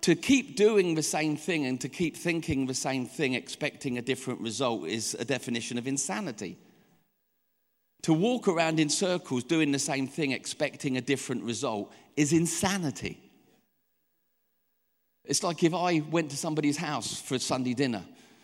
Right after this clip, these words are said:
You know, people kind of stopped inviting us when we had five kids. When we had one, it was fine, but it was like,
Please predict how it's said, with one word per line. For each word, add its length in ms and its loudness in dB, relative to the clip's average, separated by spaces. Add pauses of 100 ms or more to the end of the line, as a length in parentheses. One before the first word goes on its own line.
(260)
You 80 -4
know, 80 -2
people 280 0
kind 180 -2
of 60 -4
stopped 260 -4
inviting 360 0
us 120 -6
when 120 -2
we 60 0
had 100 -4
five 280 -4
kids. 320 -6
When 140 0
we 80 2
had 100 -2
one, 220 0
it 80 -4
was 120 -6
fine, 360 -2
but 140 -6
it 40 -4
was 120 -6
like, 160 0